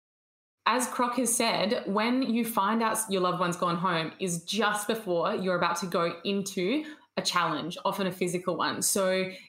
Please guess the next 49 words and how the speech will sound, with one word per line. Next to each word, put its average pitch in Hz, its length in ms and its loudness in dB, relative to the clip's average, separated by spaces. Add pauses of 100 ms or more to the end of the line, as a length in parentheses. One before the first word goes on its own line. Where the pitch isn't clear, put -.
it 233 200 0
can 262 320 0
give 226 140 0
you 214 160 0
some 208 200 2
fire 185 420 0
in 180 120 2
your 175 160 0
belly 170 500 -2 (220)
to 185 480 0 (480)
add 214 260 2
that 214 140 0
adrenaline 180 640 -2
for 214 80 -4
you 190 200 0
to 196 120 2
go 185 260 0
through 190 260 -4
and 175 100 -2
win 185 180 0
that 180 220 -2
challenge. 170 500 -4
And 214 80 -2
we 220 160 -2
kind 277 160 -2
of 330 80 -4
saw 247 160 0
that 220 160 0
with 196 160 -4
David. 185 440 -2 (180)
He 226 120 -2
found 220 200 0
out 208 120 -2
Brianna 202 240 0
had 190 160 -4
gone 190 200 0
home, 185 420 0 (300)
and 190 160 2
then 190 420 0 (240)
they 202 140 2
worked 202 240 0
really 196 100 0
hard 180 220 0
and 170 100 -2
won 165 120 -2
that - 140 -8
challenge. 170 420 -4
So 170 240 -2
it - 80 -10